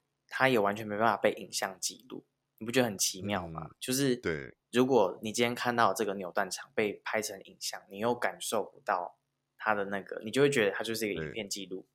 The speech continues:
Speaker 1: 就是我觉得这就是很吊诡的事情。
Speaker 2: 对。很，对，这也是一个很迷人的地方啦。对，那，呃，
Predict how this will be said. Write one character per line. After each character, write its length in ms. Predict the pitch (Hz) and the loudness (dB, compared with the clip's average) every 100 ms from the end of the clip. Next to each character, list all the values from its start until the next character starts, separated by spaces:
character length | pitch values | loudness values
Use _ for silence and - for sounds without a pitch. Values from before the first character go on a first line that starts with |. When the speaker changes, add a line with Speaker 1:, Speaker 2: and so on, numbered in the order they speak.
| _ | _
Speaker 1:
就 120 | 127 | -4
是 300 | 123 127 - - | 0 -2 -4 -4
我 100 | 117 | -2
觉 60 | 123 | 0
得 60 | |
这 160 | 127 139 | 0 0
就 60 | |
是 120 | 143 147 | 0 0
很 140 | 110 | 0
吊 180 | 120 110 | 4 2
诡 240 | - 87 | 2 -8
的 60 | - | -6
事 200 | - 92 | -8 -6
情。 260 | - - _ _ _ _ _ _ _ | -6 -8 _ _ _ _ _ _ _
Speaker 2:
对。 80 | _ | _
很， 240 | - 76 - 73 _ | -12 -12 -16 -20 _
对， 340 | 82 73 55 - _ | -8 -8 -10 -16 _
这 100 | 147 | -6
也 140 | 147 92 | -4 -4
是 100 | 135 | -4
一 40 | |
个 60 | 107 | -4
很 100 | 80 | -6
迷 160 | 85 | -6
人 160 | 90 85 | -6 -4
的 100 | 82 | -6
地 240 | 80 95 | -8 -8
方 400 | 73 - 76 67 64 | -10 -12 -12 -12 -20
啦。 160 | 57 - _ _ _ _ _ _ | -20 -20 _ _ _ _ _ _
对， 260 | 65 50 _ _ _ - _ _ _ _ _ | -18 -18 _ _ _ -20 _ _ _ _ _
那， 400 | 117 127 117 107 _ _ _ _ - | -2 0 0 -2 _ _ _ _ -8
呃， 400 | 87 80 82 | -4 -4 -6